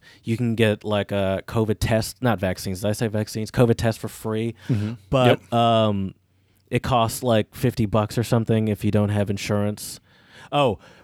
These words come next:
Speaker 1: rapid test not covered by insurance and costing, uh, fifty dollars equals very legal and very cool was this, was Chris Hayes's tweet. He's a popular, you know,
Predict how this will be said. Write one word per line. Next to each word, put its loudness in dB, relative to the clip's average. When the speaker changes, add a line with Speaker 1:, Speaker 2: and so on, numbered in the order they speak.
Speaker 1:
rapid 2
test 0
not 2
covered 2
by 4
insurance 0
and -6
costing, 0
uh, 2
fifty -4
dollars 2
equals -4
very 0
legal 0
and -4
very 0
cool -6
was -10
this, -8
was 0
Chris 2
Hayes's -2
tweet. -8
He's -12
a -10
popular, -2
you -4
know, -8